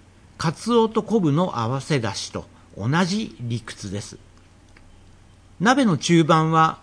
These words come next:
小松菜と豚肉をつまみつつ、この美味しい汁をすすり続けることになるはずです。ただし、美味しいからといって汁が減りすぎてもいけません。なぜなら、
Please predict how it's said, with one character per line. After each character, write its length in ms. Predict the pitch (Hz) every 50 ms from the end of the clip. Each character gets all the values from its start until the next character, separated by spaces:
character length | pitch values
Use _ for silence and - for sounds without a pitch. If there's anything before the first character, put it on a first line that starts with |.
| - _ - -
小 120 | - - 170
松 320 | 185 208 214 214 - 220
菜 140 | 226 214 208
と 320 | 208 220 208 202 190 -
豚 340 | 147 131 120 131 - 180 175
肉 380 | 180 180 170 175 - 175 170 165
を 80 | 160
つ 160 | 160 - -
ま 160 | 165 165 160 160
み 120 | 165 156
つ 160 | - - 160
つ、 220 | 131 - 113 95 - - - - - - - - - - -
こ 120 | - 180
の 200 | 175 202 202 - -
美 180 | 175 220 247
味 80 | 240 214
し 360 | 208 - - - 226 220 220
い 40 | 202
汁 380 | - - 220 208 156 143 123 135
を 220 | 180 220 196 -
す 220 | - - - 131
す 180 | 120 - - 214
り 220 | 226 226 104 - -
続 280 | - - 175 175 190
け 140 | 170 208 190
る 100 | 165 143
こ 140 | - - 113
と 120 | 104 110
に 160 | 104 104 101 101
な 160 | 107 117 120
る 100 | 113 104
は 160 | 98 101 87
ず 160 | 80 85 78
で 120 | 73 104 113
す。 180 | - - - - - - - - - -
た 140 | - 247
だ 120 | 220 202 147
し、 220 | - - - - - - - - - -
美 80 | 160
味 160 | 208 240 233 208
し 280 | - - 233 226 208
い 40 | 180
か 140 | - - 139
ら 140 | 127 120 117
と 140 | - 131
い 60 | 117 113
っ 40 |
て 280 | - - - - 151 123
汁 320 | - - - 226 208 202
が 200 | 139 120 92 82 - -
減 120 | 120 110
り 100 | 135 156
す 180 | 170 - - 233
ぎ 120 | 240 208
て 120 | - 143
も 240 | 139 180 214 214 - -
い 100 | 95 95
け 120 | - 123
ま 140 | 110 107 107
せ 160 | - 107 85
ん。 120 | 73 76 - - - - - - - - - - - - - -
な 200 | 127 170 233 262
ぜ 140 | 262 262
な 160 | 202 170 190 202
ら、 220 | 76 - -